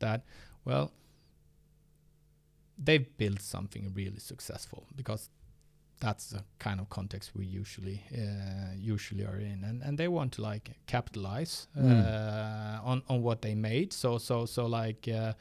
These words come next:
Speaker 1: taking down their risk a little bit.
Speaker 2: Mm.
Speaker 1: And,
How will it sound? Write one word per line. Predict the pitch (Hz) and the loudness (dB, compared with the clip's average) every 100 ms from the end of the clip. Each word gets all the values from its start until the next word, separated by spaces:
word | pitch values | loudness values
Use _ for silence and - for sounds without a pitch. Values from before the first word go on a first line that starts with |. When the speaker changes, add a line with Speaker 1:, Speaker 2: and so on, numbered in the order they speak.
| - - - - | -10 -20 -20 2
Speaker 1:
taking | 131 123 120 | 4 6 6
down | 117 117 | 6 6
their | 113 107 | 6 4
risk | 120 139 - | 4 2 2
a | |
little | 156 156 | 4 4
bit. | 151 175 - - - - - | 4 4 2 -10 -16 -2 6
Speaker 2:
Mm. | 117 98 | 8 8
Speaker 1:
And, | 127 | 4